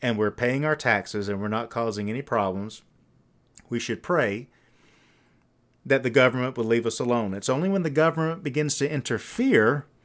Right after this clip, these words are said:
that it causes a problem for Christians. And unfortunately, in many parts of the world right now, Christians are being persecuted. They're being, they are suffering for their faith. And some of that is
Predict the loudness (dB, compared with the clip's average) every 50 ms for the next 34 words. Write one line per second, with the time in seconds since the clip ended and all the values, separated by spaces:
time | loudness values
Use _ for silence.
0 | _ -20 _ _ 2 4 4 4 4 2 0 -2 -2 -2 0 2 4 4 4 4
1 | 2 2 0 0 -4 -6 -12 _ -20 -20 -20 _ -2 -2 -2 -2 0 2 4 6
2 | 6 6 4 4 2 2 0 -2 -4 -2 2 4 2 2 2 -2 -10 -8 -2 0
3 | 0 0 -2 -4 -6 -8 -10 -10 -10 -6 -4 -2 0 2 0 0 0 0 0 0
4 | 0 -2 -4 -6 -6 -2 -2 0 2 2 2 0 0 0 -2 -2 -2 -4 -6 -8
5 | -10 -16 -20 -20 -20 -20 _ 0 2 2 2 0 -2 -4 -4 -4 -2 0 0 0
6 | 0 2 2 2 2 2 2 2 2 2 0 -4 -12 -20 -20 -20 -20 _ _ _
7 | -8 2 4 4 4 4 0 0 0 0 0 0 0 2 2 2 2 2 -2 _
8 | _ _ _ _ -4 -2 -2 -2 -2 -4 -2 0 0 0 0 -2 -4 -4 -2 -2
9 | 0 0 0 -2 -4 -6 -10 -18 -20 -20 -20 _ -2 2 4 6 6 6 4 2
10 | 2 2 0 0 2 2 2 4 2 0 0 0 0 0 0 2 2 2 2 2
11 | 0 0 0 2 2 2 2 0 0 0 2 2 2 0 -2 -6 -10 -18 -20 -20
12 | -20 -20 -20 _ -4 0 2 2 2 2 2 0 -2 -6 -10 _ _ _ _ _
13 | _ _ _ -6 0 2 2 2 2 2 4 4 4 4 2 0 0 2 2 2
14 | 2 0 -2 -6